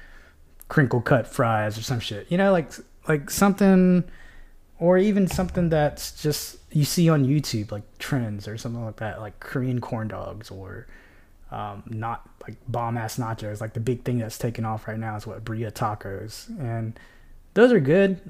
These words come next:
Um, I think social media has made it more overrated than what it really is. I mean, it's pretty much a, um, a taco. The shell might be cooked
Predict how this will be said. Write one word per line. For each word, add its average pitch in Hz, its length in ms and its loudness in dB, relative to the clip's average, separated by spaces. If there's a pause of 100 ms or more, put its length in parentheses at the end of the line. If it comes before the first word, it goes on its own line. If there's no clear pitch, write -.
(140)
Um, 131 320 0
I 143 100 -8
think 131 440 -2 (140)
social 147 380 2
media 131 400 2
has 120 260 -2
made 123 220 0
it 117 180 -2 (680)
more 135 340 2
overrated 120 680 0
than 113 240 -4
what 117 120 -2
it 117 140 -4
really 113 320 -2
is. 123 400 -2
I 131 80 -10
mean, 110 320 -4 (800)
it's - 500 -8 (380)
pretty 135 240 2
much 123 360 -2 (160)
a, 117 480 -4
um, 110 540 -8 (540)
a 117 60 -4
taco. 120 720 -2
The 123 160 -8
shell 120 420 -2
might 120 300 -2
be 117 400 -4 (640)
cooked 131 440 -2